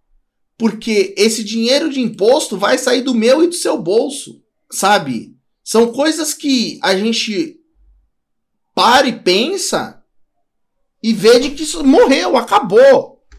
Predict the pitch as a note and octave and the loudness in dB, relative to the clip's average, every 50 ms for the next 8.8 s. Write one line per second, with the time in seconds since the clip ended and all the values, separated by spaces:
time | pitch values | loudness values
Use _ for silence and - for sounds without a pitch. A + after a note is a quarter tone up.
0 | - - - C4+ C4 - A#4 D#4+ C4+ - F#3+ B3 D4 E4+ F#4 F#4 F#4+ F4 D#4 C4+ | -18 -10 -8 -6 -2 0 2 2 2 2 2 0 0 2 0 0 0 -2 -2 -4
1 | C4+ F4 - - D#4 - D#4+ G#4 A4 - F#4+ G#4 - - A4 G#4+ - A#4 A#4+ B4 | -4 -4 -2 -2 -2 0 0 0 -2 -2 -4 -4 -2 0 0 2 2 2 2 2
2 | C4 C4+ D#4 F#4+ G#4 - D#3+ - - - - _ _ _ _ _ _ _ _ _ | 2 0 0 0 0 -2 -4 -8 -8 -12 -18 _ _ _ _ _ _ _ _ _
3 | _ _ _ _ _ - C4 C#4+ - F4 F#4 F4+ F4 E4+ D#4 C4 C#4+ F4+ G4 F#4+ | _ _ _ _ _ -8 -6 -2 -2 0 0 0 0 0 0 2 2 0 0 0
4 | E4+ E4 C4+ C#4+ E4 E4 - - F4 D#4 - E4+ E4+ E4+ - E4 C#4 C4 D4 E4 | -2 -2 -2 -2 -2 -4 -6 -8 -10 -8 -6 -6 -6 -4 -2 -2 -2 -2 -2 -4
5 | D#4 D4+ D4+ C#4+ C4 - F#4 F4+ F4 D#4+ C4+ A3+ - D#4 D#4 D#4 D4+ C#4+ D4+ D4 | -2 -2 -2 -2 -4 -4 -2 0 0 2 0 0 0 -2 0 0 0 -2 -2 -2
6 | C#4 C4 - D#4 D4+ D4 C4+ A#3+ G#3+ E3 A3+ C4+ D#4+ - - - D#4 B3+ C4+ B3 | -2 -2 -2 -2 0 0 0 0 0 0 2 2 2 2 0 0 2 4 2 2
7 | A#3+ - - - - - - - F#3 A#3 A3 G#3 B3+ B3 C4 C4+ A#3+ G#3 F3+ C4 | 0 -4 -10 -16 -20 -18 -10 -4 0 2 4 4 4 6 6 4 4 2 2 0
8 | C4 A3 - - B3 A#3 G#3 G#3+ A#3 A#3+ A#3+ B3 A3 F3 - | -2 -2 0 0 0 0 0 2 2 2 4 2 2 0 -2